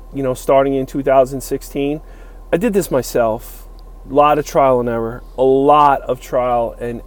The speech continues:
error. Um, more error than trial, if you wanna call it that.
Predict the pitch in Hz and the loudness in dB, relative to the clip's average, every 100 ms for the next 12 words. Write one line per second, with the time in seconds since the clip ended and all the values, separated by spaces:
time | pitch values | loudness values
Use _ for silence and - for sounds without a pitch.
0 | - 113 110 107 107 - - - - - | -6 -6 -4 -8 -16 -20 -20 -20 -20 -20
1 | - - - 120 120 117 117 113 104 - | -20 -8 0 2 4 2 0 -6 -12 -18
2 | - - - - - - - - - - | -20 -18 -18 -18 -18 -20 -20 -20 -20 -20
3 | - - 160 196 220 196 185 170 160 - | -20 -8 4 8 10 10 8 6 2 2
4 | 170 185 220 247 - - - 190 180 185 | 4 8 6 4 -6 -18 -4 -2 0 6
5 | 175 180 208 214 196 | 6 6 4 2 0